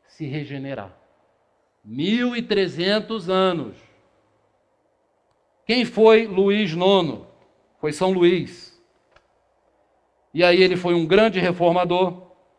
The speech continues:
Ele tentou impedir guerras privadas. Foi, é considerado, foi considerado na Europa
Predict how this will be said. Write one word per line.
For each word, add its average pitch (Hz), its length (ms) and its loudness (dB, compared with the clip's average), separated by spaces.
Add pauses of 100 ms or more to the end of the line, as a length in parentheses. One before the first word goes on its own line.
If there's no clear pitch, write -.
(300)
Ele 160 160 -4
tentou 190 340 0
impedir 185 380 -4
guerras 180 380 2
privadas. 175 680 0 (500)
Foi, 220 260 2
é 208 200 6
considerado, 185 680 0
foi 196 220 0
considerado 175 540 -2
na 170 100 -2
Europa 151 520 -2